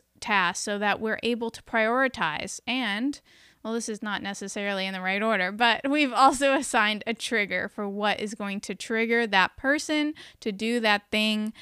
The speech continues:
by the due date. So, uh, I want you to check out my YouTube channel for the videos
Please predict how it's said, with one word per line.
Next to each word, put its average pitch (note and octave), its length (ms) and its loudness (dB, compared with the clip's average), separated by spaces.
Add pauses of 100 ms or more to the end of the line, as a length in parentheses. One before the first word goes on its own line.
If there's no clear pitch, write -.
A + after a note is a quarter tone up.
(220)
by G3+ 480 4
the G3 140 -2
due F3 240 -2
date. D3+ 360 -4 (600)
So, G#3+ 640 4 (120)
uh, G#3+ 360 6 (260)
I A#3 80 4
want C4 300 4
you D4 80 2
to C#4+ 100 2
check C4+ 300 4
out A#3+ 160 8
my A3 120 2
YouTube C#4 440 2
channel C4+ 400 2
for A#3 160 -2
the G#3 100 -2
videos A3 500 0